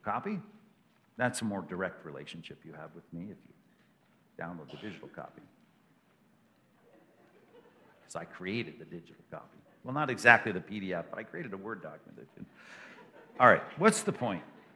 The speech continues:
Look at the verses next to the three points of this sermon. Do you see what I'm doing here? This is weird. Is it a little weird? You take the first part of verse twenty-six, twenty-six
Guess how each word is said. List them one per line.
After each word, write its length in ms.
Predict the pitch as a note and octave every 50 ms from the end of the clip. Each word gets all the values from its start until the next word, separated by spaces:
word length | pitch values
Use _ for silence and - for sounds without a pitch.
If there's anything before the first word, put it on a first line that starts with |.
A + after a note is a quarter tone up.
| - - - - - - - - - - - - - - - - - - - - _ - - - - - - _ _ _ - - _ _ _ _ _ -
Look 180 | E3 A3 G#3+
at 120 | C#4 B3+ -
the 100 | D4+ B3+
verses 440 | D#3 E3+ F3 E3+ - E3+ D#3+ A#2+ B2+
next 260 | D3+ D#3 D3+ - -
to 100 | - D3+
the 100 | C3 D3
three 300 | - - A2+ B2+ B2 A2+
points 360 | - - G#2+ G#2+ G2+ F#2+ -
of 120 | F#2+ F2
this 160 | F2+ F#2+ - -
sermon. 380 | - - F#2+ E2+ D2+ D#2+ D#2+ - - - - - - _ _ _ - - - - _ _ _ _ - -
Do 60 | A#2+
you 80 | B2
see 180 | A#2+ - - A3+
what 140 | B3 B3 A#3
I'm 160 | G#3 E3+ B2
doing 240 | C#3 C#3+ D#3 D#3+ D3+
here? 100 | E3 F3
This 160 | F3+ F#3 -
is 100 | D#3+ C#3+
weird. 560 | E2+ D#2+ G2 A#2 A2 F#2 D#2+ D#2 D2+ - - - - - - - - - - - - - _ _ _ -
Is 120 | A#2+ B2+
it 80 | D#3+ C#3+
a 40 | D3+
little 200 | E3+ G3 G3+ G3+
weird? 420 | G3+ G3 G3+ G#3+ A3+ G#3+ F#3+ - - - - - - - - - - - _ _ _
You 100 | - E3+
take 460 | F3 - G3 G#3 F#3 - - - - - - - - - - - _ _ - -
the 100 | D#3+ D#3
first 420 | - - C4+ D4+ D4 A3 F3 -
part 560 | - C#3+ C3 A#2+ C3 E3+ - - - - - - - - - _ - - _ _ - _ _ _ _ _ _ -
of 160 | E3+ E3 C#3+ C3
verse 220 | F#3 E3+ - -
twenty-six, 680 | - D#3+ F#3 E3 C#3 B2 - - - C3 D3 F3 - -
twenty-six 580 | - - A2 A2+ A#2+ G#2+ - - G#2+ - -